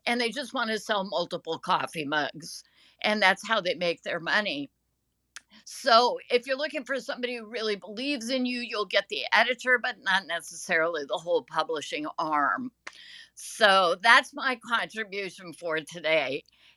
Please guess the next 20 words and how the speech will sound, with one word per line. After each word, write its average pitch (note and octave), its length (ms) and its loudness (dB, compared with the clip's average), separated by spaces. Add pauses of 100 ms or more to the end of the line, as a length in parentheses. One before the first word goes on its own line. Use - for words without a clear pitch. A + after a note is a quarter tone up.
(160)
And G#3+ 420 4
thank C4+ 300 0
you G4+ 180 -8
for D#4 120 -2
doing C#4+ 500 -6
this B3 260 0 (100)
room D4 540 0 (220)
every C4 300 -4
Sunday. C#4+ 640 0 (160)
I A3 140 -2
just A3 300 -14
love A#3 400 2
it. B3+ 320 0 (200)
And F#3 460 2
I'm F3+ 380 2
happy A#3+ 340 0
to A3+ 140 -2
show A#3 360 -2
up G3 220 0
and E3 320 -6